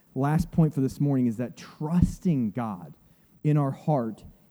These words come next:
enables us to have God's perceptions. It's the heart attitude, the heart posture of trust. I love how easy this stuff is. It's, it's doesn't take a Bible degree to get the things of the kingdom.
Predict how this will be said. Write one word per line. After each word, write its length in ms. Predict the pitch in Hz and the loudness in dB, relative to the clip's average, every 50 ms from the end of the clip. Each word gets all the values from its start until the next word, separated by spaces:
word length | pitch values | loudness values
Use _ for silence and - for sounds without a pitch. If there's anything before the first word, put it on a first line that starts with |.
| _ - | _ -2
enables 560 | 131 123 120 135 147 143 117 127 117 - 127 | 0 2 2 2 2 2 0 -2 -4 -4 -6
us 240 | 113 113 - - - | -4 -4 -4 -4 -4
to 100 | 127 104 | -6 -6
have 300 | - 123 117 104 110 - | -6 -6 -6 -6 -6 -6
God's 440 | 117 117 117 113 110 107 - - - _ _ | -4 -4 -4 -4 -6 -8 -12 -20 -20 _ _
perceptions. 800 | - - 92 - - 113 - - - - 82 78 92 - - _ _ _ _ _ _ _ _ _ _ _ - | -16 -16 -14 -12 -12 -12 -12 -10 -10 -10 -10 -10 -12 -18 -20 _ _ _ _ _ _ _ _ _ _ _ -12
It's 180 | - 127 - - | -10 -10 -8 -6
the 220 | 135 131 120 - _ _ | -6 -6 -6 -8 _ _
heart 460 | - - - - 175 190 208 196 - - - | -20 -16 -4 0 0 2 2 0 -4 -6 -6
attitude, 640 | - 160 165 175 175 180 165 - - 180 175 170 156 | -2 0 2 2 2 2 0 0 2 2 2 2 2
the 80 | 135 - | 0 -4
heart 340 | - - - 170 170 - - | -6 -6 -6 -6 -6 -6 -8
posture 460 | - - 160 156 160 - - 165 160 | -6 -4 -4 -4 -4 -6 -8 -6 -6
of 120 | 151 - | -6 -8
trust. 540 | - - - 143 104 90 - - - - - - - - - - - - - _ - - - - | -10 -10 -10 -10 -10 -10 -12 -18 -20 -20 -20 -20 -18 -18 -18 -18 -18 -20 -20 _ -20 -18 -6 -4
I 80 | 160 | -2
love 260 | 165 165 190 214 220 | 0 0 0 0 2
how 220 | 208 226 185 180 - | 2 2 2 0 2
easy 340 | - 269 175 160 - 254 233 | 4 6 6 6 4 2 -2
this 220 | 180 202 202 - | -4 -4 -8 -10
stuff 200 | - - 214 - - 202 | -10 -10 -10 -10 -10 -10
is. 360 | 185 80 - - - - - - _ _ _ - - - - _ _ | -10 -10 -12 -14 -18 -20 -20 -20 _ _ _ -20 -20 -20 -20 _ _
It's, 140 | _ - - - - - | _ -14 -14 -6 0 2
it's 180 | 165 - - | 2 2 0
doesn't 580 | - - - - - - 190 226 226 214 - - | -2 -10 -14 -2 2 4 4 4 2 -2 6 8
take 200 | - - 190 180 - 151 139 - 147 | 10 10 10 6 0 -4 -6 -4 -4
a 40 | 139 | -6
Bible 440 | 127 - 139 151 165 151 131 123 | -4 -2 0 0 2 2 0 -2
degree 360 | 101 110 107 90 104 110 104 101 | -4 -4 -6 -4 -4 -4 -4 -4
to 120 | - 107 | -6 -6
get 240 | 101 113 131 131 - | -6 -4 -6 -6 -6
the 60 | 123 | -10
things 340 | 113 - - 131 127 113 107 | -10 -6 -4 -4 -4 -4 -4
of 80 | 110 92 | -8 -10
the 60 | 98 | -10
kingdom. 440 | - - 120 113 98 85 85 82 | -8 -6 -4 -4 -4 -4 -8 -12